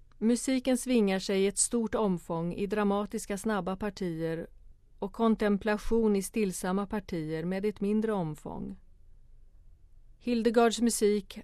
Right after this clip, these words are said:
är verkligen inte monoton. Genom musiken känner man av hennes starka personlighet och andlighet. Kardinal Lehmann skriver om Hildegards musik:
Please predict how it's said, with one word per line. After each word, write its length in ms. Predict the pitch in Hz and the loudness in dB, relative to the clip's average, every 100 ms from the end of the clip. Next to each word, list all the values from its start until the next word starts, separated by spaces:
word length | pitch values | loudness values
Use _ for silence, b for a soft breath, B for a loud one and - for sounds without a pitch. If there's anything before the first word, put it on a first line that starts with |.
| - | -2
är 120 | 214 | 2
verkligen 480 | 233 208 190 226 240 | 4 2 2 2 4
inte 240 | 202 180 | 2 0
monoton. 800 | 180 185 196 - 233 165 175 196 - - - - - - - | -2 -2 -4 -4 -2 -2 -4 -8 -10 -20 -20 -20 -20 -20 -2
Genom 340 | 196 214 214 | 4 6 6
musiken 560 | 214 - 240 240 233 214 | 6 4 2 2 2 0
känner 420 | - 226 233 240 | 2 2 4 6
man 200 | 226 214 | 4 2
av 300 | 233 262 226 | 2 0 0
hennes 500 | 202 185 156 165 - | 0 -2 -2 -6 -8
starka 480 | - 208 180 - 175 | -2 0 -2 -4 -8
personlighet 1000 | 190 180 190 175 170 170 175 160 - - - | -6 -6 -4 -4 -4 -4 -4 -6 -10 -20 -10
och 200 | 185 - | -10 -6
andlighet. 880 | 185 170 160 165 175 - - - - - - - - - - - - - - - - - - - - - - - | -4 -4 -6 -10 -12 -12 -16 -20 -20 -20 -20 -20 -20 -20 -20 -20 -20 -20 -20 -20 -20 -20 -20 -20 -20 -20 -20 -8
Kardinal 500 | 233 220 233 233 233 | 0 4 6 6 6
Lehmann 680 | 226 226 240 254 240 214 208 | 4 4 4 4 4 2 -2
skriver 460 | - 196 185 175 | -4 0 0 0
om 120 | 180 | 0
Hildegards 600 | 185 208 170 170 180 175 196 | 0 0 -2 -2 -2 -2 -4
musik: 580 | 185 - 160 156 - | -4 -4 -6 -6 -12